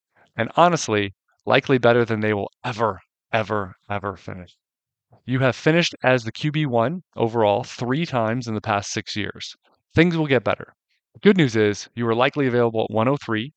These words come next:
in plenty of startup drafts this offseason for us to gobble up more shares. You are more accessible in dynasty trading than ever before. You are a cornerstone and highly insulated dynasty asset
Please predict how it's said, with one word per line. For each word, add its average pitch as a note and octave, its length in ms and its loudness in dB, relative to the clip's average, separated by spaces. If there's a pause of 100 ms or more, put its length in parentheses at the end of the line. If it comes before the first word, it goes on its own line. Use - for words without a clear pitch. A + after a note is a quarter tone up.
(140)
in G#2+ 140 -8
plenty A2 240 -2
of G#2+ 100 -6
startup G#2 300 -8
drafts G#2 320 -4
this G#2 120 -10
offseason A#2+ 560 -2 (260)
for - 140 -4
us A2 120 -4
to A2 100 -8
gobble G#2 360 0
up - 120 -2
more G2+ 180 -4
shares. - 480 -12 (440)
You B2 200 0
are A2 240 2
more B2+ 220 2
accessible C3+ 520 -2 (120)
in G#2+ 60 -6
dynasty G#2 340 -2
trading A#2 400 -4 (100)
than G#2 140 -6
ever G2+ 180 -4
before. A2 420 -8 (460)
You B2 120 -2
are A#2 100 4
a A2 80 0
cornerstone E3 840 -2 (120)
and A2 120 -2
highly D3 480 -2
insulated A#2+ 480 -2
dynasty G#2+ 420 -2
asset G2+ 420 -2